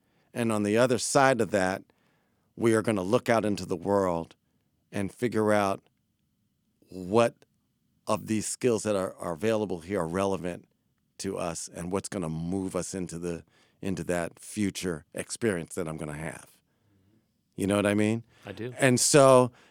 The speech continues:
Speaker 1: it's interesting for me to observe it. Um, but I think that one of the things that I'm really interested in is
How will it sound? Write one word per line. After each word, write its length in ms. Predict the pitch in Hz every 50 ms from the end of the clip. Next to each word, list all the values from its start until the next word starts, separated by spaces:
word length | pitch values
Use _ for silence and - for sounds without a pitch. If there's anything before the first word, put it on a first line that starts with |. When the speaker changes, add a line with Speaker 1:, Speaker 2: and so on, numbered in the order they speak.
| _ _ -
Speaker 1:
it's 200 | 143 123 - -
interesting 580 | - 175 196 - - 165 139 - - 139 127
for 180 | - - - 120
me 380 | 113 123 143 139 135 135 127 - _ _ _ _ _ _ _ _ _ _ _ -
to 160 | - 127 123 110
observe 500 | 101 87 85 101 123 147 175 175 - 82
it. 180 | 87 - - _ _ _ _ _ _ _ _ _ _ _ _ _ _ _ _ _ _ _ _ _ _ - - - _ _ _ _ _ -
Um, 440 | 131 127 123 120 120 117 113 113 101
but 200 | 87 135 139 135
I 140 | 123 120 117
think 400 | - - - 175 175 165 - -
that 320 | 139 131 123 123 123 -
one 240 | 107 113 127 131 131
of 60 | 127
the 100 | 110 113
things 320 | - - 131 127 117 104 92
that 100 | 104 104
I'm 180 | 95 95 95 95
really 300 | 107 123 120 110 101 98
interested 520 | 107 117 110 - 95 87 - - 92 78
in 340 | 82 80 80 78 76 80 - _ _ _ _ _ -
is 640 | 165 101 98 98 92 90 90 87 - - - - -